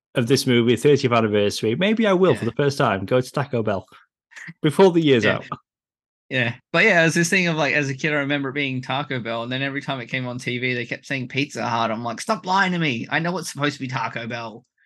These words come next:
Speaker 2: Like, for crying out loud, we don't have coleslaw <laughs> at,
Speaker 1: <laughs>
Speaker 2: at Pizza Hut. Why are you pushing this on me?"
Speaker 1: So
Speaker 2: Uh,
Speaker 1: I, I watched it on D V D. I have
Speaker 2: Yeah.
Speaker 1: my Region Two D V D from the U K.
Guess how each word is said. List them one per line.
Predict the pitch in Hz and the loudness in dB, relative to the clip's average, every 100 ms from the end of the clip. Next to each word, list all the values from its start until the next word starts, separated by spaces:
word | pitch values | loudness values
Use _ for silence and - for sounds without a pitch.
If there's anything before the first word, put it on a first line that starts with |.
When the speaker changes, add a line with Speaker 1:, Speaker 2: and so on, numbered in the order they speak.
| _ _ | _ _
Speaker 2:
Like, | 135 131 | -2 -2
for | 139 | -4
crying | 151 165 | 0 2
out | 160 | 2
loud, | 156 156 | 2 2
we | 147 | 2
don't | 160 147 | 0 0
have | 170 151 | -2 -2
coleslaw | - 147 135 151 139 120 110 _ _ - | -2 -2 -2 -2 -2 -2 -6 _ _ -18
<laughs> | - - | -18 -6
at, | 180 151 135 147 123 - - | 0 0 0 -2 -2 -6 -4
Speaker 1:
<laughs> | 131 117 - _ - | -2 -2 -8 _ -6
Speaker 2:
at | 131 127 127 | -2 -2 0
Pizza | 147 139 131 | -2 0 -4
Hut. | 107 113 104 - | 0 0 0 -4
Why | 135 175 | -2 0
are | 190 | 0
you | 185 | -2
pushing | 165 185 170 143 | -2 -2 -2 -6
this | 131 | -6
on | 123 113 | -8 -8
me?" | 104 123 _ _ _ 131 | -10 -14 _ _ _ 0
Speaker 1:
So | |
Speaker 2:
Uh, | 131 131 196 | 4 6 6
Speaker 1:
I, | 247 254 220 - - | 6 4 2 -2 2
I | 160 | 4
watched | 247 240 | 4 4
it | 262 | 2
on | |
D | 214 214 | 2 2
V | 208 | 2
D. | 214 139 - _ - | 0 -2 -4 _ -2
I | 151 202 214 | 2 4 4
have | 185 180 180 | 2 2 2
Speaker 2:
Yeah. | 123 | 0
Speaker 1:
my | 156 143 143 143 139 - | -2 -2 0 0 -2 -4
Region | 120 180 202 175 185 180 170 | 0 2 2 2 0 0 -2
Two | - 160 151 143 139 - _ _ 117 | -2 0 2 2 0 -8 _ _ -2
D | 151 156 | 2 4
V | 147 127 | 4 2
D | 113 110 104 _ _ _ - | 2 2 -2 _ _ _ 0
from | 151 156 | 2 2
the | |
U | 143 127 | 2 2
K. | - - - | 0 -8 -8